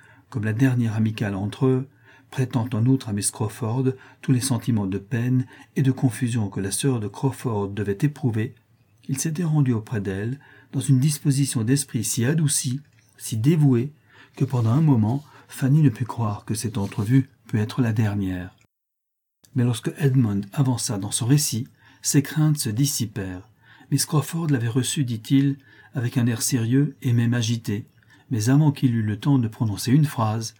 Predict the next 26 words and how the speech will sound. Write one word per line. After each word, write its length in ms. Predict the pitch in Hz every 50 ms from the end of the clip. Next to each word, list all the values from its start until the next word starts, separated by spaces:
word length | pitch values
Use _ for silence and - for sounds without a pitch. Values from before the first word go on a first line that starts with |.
| _ _ _ _ - _ _ -
elle 120 | - 123
avait 260 | 120 120 135 131 - 139
abordé 300 | 120 123 120 117 117 117
le 100 | 110 101
sujet 280 | - - 127 117 113
d'une 140 | 104 104 107
manière 420 | 107 101 104 107 113 120 120 110
qu'il 140 | - - 110
l'avouait 460 | 101 98 98 - 110 107 113 120 135 -
avoir 260 | 165 117 104 95 -
trouvée 220 | - - 107 104
choquante. « 600 | 98 - - 113 107 - 113 101 98 98 - - _ _ _ _ _ _ _ _ _ _ _ _ _ _ _ _ _
J'ai 160 | - 143 139
appris 240 | 143 147 - - 175
que 80 | 147 151
vous 140 | 135 123 131
étiez 220 | 131 - - 160
à 80 | 143 131
Londres. 480 | 123 131 131 131 127 117 107 98 - _ _ _ _ _ _ _ _ -
J'ai 160 | - 131 120
désiré 360 | 127 131 131 147 151 143 143
vous 140 | 131 135 135
voir, » 420 | 127 147 139 127 120 107 - - _ _ _ _ -
dit 160 | 123 107 104
miss 160 | 104 95 -
Crawford. « 580 | - - 101 - - - 110 95 95 95 98